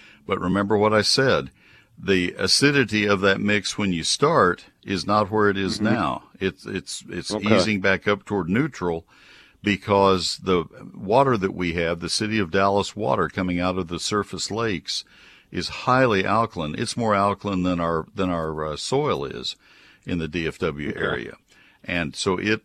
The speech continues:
Speaker 1: it, uh, neutralizes the acidity of the, of the planting medium that you bought.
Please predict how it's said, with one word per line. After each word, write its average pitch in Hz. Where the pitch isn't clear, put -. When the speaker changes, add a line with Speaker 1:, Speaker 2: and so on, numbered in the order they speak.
Speaker 1:
it, 98
uh, 87
neutralizes 87
the 80
acidity 87
of 87
the, 82
of 80
the 78
planting 117
medium 76
that 78
you 82
bought. 98